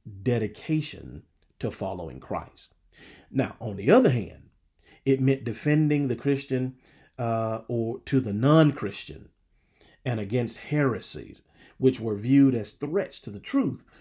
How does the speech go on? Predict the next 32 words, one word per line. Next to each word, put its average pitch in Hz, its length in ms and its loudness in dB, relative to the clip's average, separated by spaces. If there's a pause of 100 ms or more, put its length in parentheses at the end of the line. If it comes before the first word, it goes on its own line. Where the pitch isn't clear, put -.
(120)
revealed 113 680 -4 (140)
through 98 200 -8
the 90 100 -12
scriptures. - 680 -4 (360)
So, 101 460 -6 (340)
uh, 98 260 -12
even 117 300 -2
in 127 100 2
the 117 120 -2
ancient 113 280 -4
African, 117 680 -8 (240)
uh, 95 120 -12
Christian 117 460 -8
period, 110 520 -8 (720)
right 110 340 -6
up 123 120 -6
until 113 240 -4
this 113 220 -6
period 107 380 -6
that 101 100 -8
we're 101 160 -10
in 98 300 -8
now, 107 420 -8 (540)
um, 104 480 -10 (840)
those 123 500 2
who 113 140 -6
have 101 340 -8
opposed 131 960 -4 (160)
Christians, 143 640 -6
those 110 480 -8
who 107 120 -8
have 95 280 -12